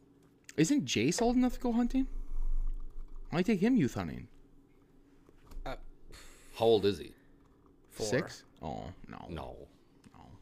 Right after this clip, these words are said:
Speaker 3: Even six, I think, is a stretch.
Speaker 1: It is a stretch, but they technically, there is no age
Speaker 3: Yeah, there
Speaker 1: limit.
Speaker 3: is
Speaker 2: There
Speaker 3: no
Speaker 2: is no
Speaker 3: age.
Speaker 2: age limit.
Speaker 3: Correct.
Speaker 1: That's
Speaker 2: But,
Speaker 1: odd,
Speaker 2: uh,
Speaker 1: too.
Speaker 3: It's just up to, it's up to the adults to make a
Speaker 1: Well, I guess if
Speaker 3: good
Speaker 1: you wanted to go
Speaker 3: decision.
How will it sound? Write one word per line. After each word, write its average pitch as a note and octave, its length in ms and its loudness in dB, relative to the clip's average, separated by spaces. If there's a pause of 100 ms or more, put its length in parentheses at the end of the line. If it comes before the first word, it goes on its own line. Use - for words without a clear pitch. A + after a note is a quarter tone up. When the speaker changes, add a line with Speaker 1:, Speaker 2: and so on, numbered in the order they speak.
(200)
Speaker 3:
Even G2+ 240 -2
six, - 380 -6
I C#2+ 80 -10
think, C#2 180 -12
is C2+ 100 -14
a C#2+ 60 -12
stretch. - 400 -14 (220)
Speaker 1:
It B2+ 40 2
is B2+ 240 4
a G#2 60 -8
stretch, G2 400 -6
but G2 160 -8 (440)
they A2+ 160 2
technically, C3 360 -4
there A2 220 0
is A#2+ 60 -2
no G2+ 140 -2
age A#2 100 2
Speaker 3:
Yeah, C3+ 120 10
there A2+ 140 8
Speaker 1:
limit. A2 100 8
Speaker 3:
is C3+ 60 4
Speaker 2:
There C#3+ 80 8
Speaker 3:
no C#3+ 40 6
Speaker 2:
is C#3 60 4
no B2+ 140 4
Speaker 3:
age. A#2+ 200 -2
Speaker 2:
age - 60 -6
limit. - 180 -12 (140)
Speaker 3:
Correct. - 380 -8
Speaker 1:
That's - 220 -12
Speaker 2:
But, C#2 160 -10
Speaker 1:
odd, A#2+ 240 -6
Speaker 2:
uh, A2+ 60 -4
Speaker 1:
too. E2+ 300 -8
Speaker 3:
It's - 160 -8
just F2+ 220 -2
up E2 180 -2
to, - 160 -6
it's - 140 -8
up D#2 160 -8
to D2 100 -8
the C#2+ 240 -6 (200)
adults C#2+ 420 -8
to D#2 80 -14
make C#2 200 -10
a - 40 -4
Speaker 1:
Well, D3 100 6
I - 20 10
guess C#3 160 8
if A#2+ 60 0
Speaker 3:
good B2+ 80 4
Speaker 1:
you C#3 60 10
wanted C3 240 6
to A#2 80 2
go A#2 80 4
Speaker 3:
decision. A2+ 40 6